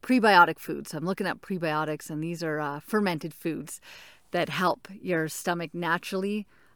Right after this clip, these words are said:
um, produce probiotics. And then if you do take a probiotic, eh, the probiotic has something to kinda, I guess, grip onto or grab onto and thrive. So this is, like, your garlic, your onions, uh, sauerkraut, uh,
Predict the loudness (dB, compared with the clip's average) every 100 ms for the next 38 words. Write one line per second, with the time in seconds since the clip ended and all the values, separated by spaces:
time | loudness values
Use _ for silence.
0 | -8 -4 -2 -2 -4 -6 -10 _ _ -10
1 | -10 _ -6 -4 -4 -6 -2 2 6 6
2 | 4 0 -4 -4 -4 -4 -4 -2 0 -2
3 | -4 -6 -4 -2 -2 -4 -8 -18 -16 -14
4 | -12 -10 -6 -2 -2 -4 -8 -10 -10 -10
5 | -12 -12 -10 -10 -12 -18 -20 -20 -14 -10
6 | -8 -10 -12 -10 -4 -2 0 -2 -4 -6
7 | -4 2 4 4 0 -2 -8 -8 -8 -10
8 | -6 0 0 -2 -12 -20 -20 -20 -20 -20
9 | -12 -8 -8 -6 -6 -6 -8 -2 4 6
10 | 4 -2 -6 -4 0 0 0 -4 -6 -6
11 | -4 -4 -4 -8 4 6 6 4 -2 -2
12 | -2 -8 -20 -20 -20 -20 -10 -4 -4 -4
13 | -8